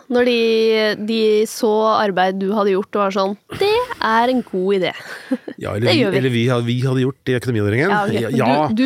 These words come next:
Speaker 1: med
Speaker 2: ja,
Speaker 1: andre.
Speaker 2: det var, for å være helt, det var, jeg synes det var, det var en utrolig fascinerende tid. Det var, det var, eh, jeg vil si, det var veldig spennende, og jeg kan godt si at det legger til, når jeg tenker tilbake spesielt, så var det morsomt. Det var mye hardt arbeid, men det var, det var spesielt morsomt, husker jeg veldig godt, på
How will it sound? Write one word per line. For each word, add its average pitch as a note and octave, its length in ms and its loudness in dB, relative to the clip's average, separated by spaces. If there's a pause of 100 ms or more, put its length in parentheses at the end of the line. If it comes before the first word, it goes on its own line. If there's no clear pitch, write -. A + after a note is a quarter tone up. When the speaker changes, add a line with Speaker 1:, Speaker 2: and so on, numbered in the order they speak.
Speaker 1:
med - 20 2 (160)
Speaker 2:
ja, C#3+ 80 2
Speaker 1:
andre. E3+ 80 0
Speaker 2:
det D#3+ 100 0
var, D3 220 2 (140)
for D#3 180 -4
å C#3 60 -2
være C#3+ 180 2
helt, C3+ 140 0 (120)
det C#3+ 140 0
var, B2+ 120 0
jeg C3 120 0
synes B2+ 220 -2
det C3 100 0
var, A#2 160 2 (320)
det B2 160 -6
var G#2 240 -2
en G#2 160 -8
utrolig G#2 380 -8
fascinerende G2 500 -8
tid. G2 140 -12 (120)
Det C3+ 120 -6
var, A2 80 -4
det C#3 120 -2
var, A2+ 300 0
eh, A2 320 -4 (160)
jeg A#2+ 80 -8
vil A#2+ 80 -4
si, A2+ 160 -4 (880)
det - 80 -10
var A#2+ 140 -2
veldig A#2 280 0
spennende, B2+ 520 0
og C3 80 0
jeg B2 100 -2
kan B2+ 140 -4
godt B2+ 160 -4
si A2+ 80 0
at G2+ 100 -2
det A2 60 0
legger G#2 160 -2
til, A2+ 180 -2
når A2 140 -2
jeg G#2+ 180 -6
tenker - 240 -6
tilbake G2+ 320 -4
spesielt, C3+ 300 -4
så D3 80 0
var G#2+ 100 0
det A#2+ 80 0
morsomt. A2+ 400 -2
Det C#3 80 -2
var D3+ 80 0
mye D3 160 0
hardt C#3+ 140 -4
arbeid, E3 380 -2 (760)
men C#3+ 160 0
det D3 80 4
var, C#3+ 300 2
det C#3 100 -2
var C#3 160 2
spesielt E3+ 540 -2
morsomt, C3+ 420 -2
husker C3+ 240 -4
jeg B2+ 140 0
veldig B2+ 100 0
godt, C#3+ 240 -4
på C#3+ 100 -2